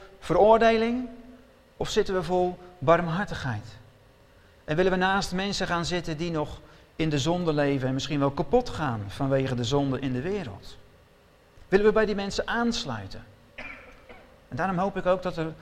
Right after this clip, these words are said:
geloof ik ook, dat er voor iedereen in dit gedeelte ook iets zit. Als u zich er niet in herkent, dat u zegt van, "Ja, maar ik kan misschien wel iemand anders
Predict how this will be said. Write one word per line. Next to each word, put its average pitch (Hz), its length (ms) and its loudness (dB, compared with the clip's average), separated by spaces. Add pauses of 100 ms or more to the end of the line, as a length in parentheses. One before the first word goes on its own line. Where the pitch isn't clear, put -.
geloof 185 360 0
ik 214 100 -4
ook, 185 300 0 (160)
dat - 160 -4
er 143 60 -2
voor 143 140 -4
iedereen 196 360 -2
in 151 120 -4
dit 156 140 0
gedeelte 151 420 0
ook 139 160 -2
iets 127 220 -6
zit. - 280 -10 (200)
Als 156 180 -2
u 170 60 -4
zich 151 200 -4
er 147 60 -4
niet 196 200 -6
in 143 120 -2
herkent, 151 680 -4 (320)
dat 170 140 2
u 165 60 -2
zegt 156 240 -2
van, 147 120 -4
"Ja, 165 120 -2
maar 151 120 -2
ik 147 60 -2
kan 160 160 2
misschien 147 260 -4
wel 147 140 -2
iemand 131 340 -2
anders 196 680 -2